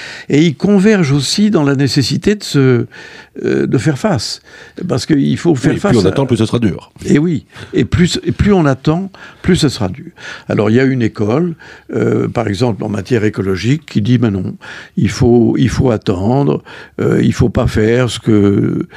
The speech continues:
Speaker 1: ce que dit, euh, le siec, euh, c'est-à-dire le comité des, euh, des, qui a été institué par les gouvernements pour, euh, réfléchir et proposer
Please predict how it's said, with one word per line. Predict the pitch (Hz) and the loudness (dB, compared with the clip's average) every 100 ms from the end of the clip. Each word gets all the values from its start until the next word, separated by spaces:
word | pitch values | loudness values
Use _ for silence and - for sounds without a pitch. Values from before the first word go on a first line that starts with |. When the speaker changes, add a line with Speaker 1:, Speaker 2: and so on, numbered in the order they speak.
| - - - | -18 -18 -14
Speaker 1:
ce | - | -10
que | - | -2
dit, | 107 98 104 110 117 113 113 | -2 0 2 6 6 6 6
euh, | 110 110 | 4 2
le | 107 107 | 0 0
siec, | - - - 104 117 107 - 104 | 0 0 2 2 0 -2 -4 -2
euh, | 107 - - - - | -2 -4 -12 -18 -12
c'est-à-dire | - - 95 101 | -8 -4 -2 0
le | 95 | -2
comité | - - - - 113 113 | -2 -2 -4 0 0 0
des, | - - - 185 - - - - - | -6 -10 -8 -10 -14 -20 -20 -18 -8
euh, | - | -6
des, | - - 113 107 113 110 123 139 | -2 0 0 0 -2 -4 -6 -8
qui | - | -4
a | 110 | -2
été | 113 - - 101 - - - | 0 0 0 0 -2 -8 -8
institué | 120 98 113 - 117 | -6 -2 -2 0 0
par | 107 101 | 0 -2
les | 98 | -4
gouvernements | 98 98 95 - 110 95 | -2 0 0 0 0 0
pour, | - 95 - 92 | -4 -6 -8 -6
euh, | - - - - - | -8 -10 -18 -20 -4
réfléchir | 110 87 98 - 127 101 | 0 2 2 2 2 2
et | 95 104 104 - | 0 -2 -6 -8
proposer | - 113 110 98 120 | -4 -2 0 2 2